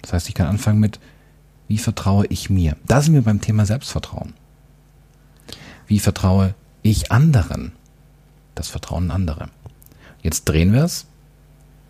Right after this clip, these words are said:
Wie vertrauen andere mir? Und der letzte Punkt,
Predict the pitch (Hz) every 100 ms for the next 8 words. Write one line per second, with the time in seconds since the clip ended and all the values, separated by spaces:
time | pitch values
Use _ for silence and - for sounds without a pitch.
0 | _ 110 - - 101 101 - 92 85 85
1 | 80 - - - - - - - - -
2 | - - - - 82 78 73 - 87 -
3 | 101 123 -